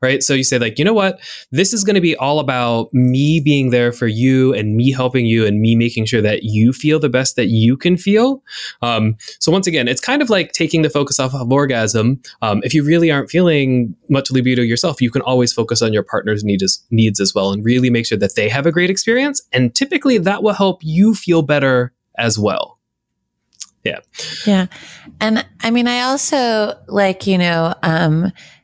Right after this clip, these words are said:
Speaker 2: thinking about what are these other activities that you can really focus on. And I mean, like, massage is one of those things that is, um,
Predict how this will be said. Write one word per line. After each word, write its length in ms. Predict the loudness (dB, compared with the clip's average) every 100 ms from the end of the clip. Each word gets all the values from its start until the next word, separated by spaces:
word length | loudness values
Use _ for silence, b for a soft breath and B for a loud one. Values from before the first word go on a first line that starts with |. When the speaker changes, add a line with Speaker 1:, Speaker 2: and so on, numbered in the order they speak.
| _
Speaker 2:
thinking 380 | -2 0 0 0
about 800 | -2 -2 -2 -2 0 0 -2 -6 -4
what 200 | 0 2
are 180 | 2
these 300 | 0 0 0 0
other 280 | 0 0 0
activities 1120 | -2 -6 -8 -4 -2 0 2 0 0 -2 -4
that 400 | -4 -2 -4 -6
you 100 | -6
can 180 | 0 2
really 300 | 2 0 -2
focus 520 | -2 -2 -2 -2 0
on. 340 | 0 0 0 -4 B B B
And 200 | -4 -2
I 80 | 0
mean, 340 | 0 0 0 2
like, 400 | 0 0 -4 _ b _
massage 600 | -2 0 -2 0 0 0
is 140 | -2 0
one 120 | 0
of 100 | 2
those 220 | 0 0
things 540 | -2 0 2 2 0
that 280 | -2 -2 -2 -2
is, 580 | 0 2 2 0 -2 -8 B B B
um, 640 | -4 -2 0 0 0 -2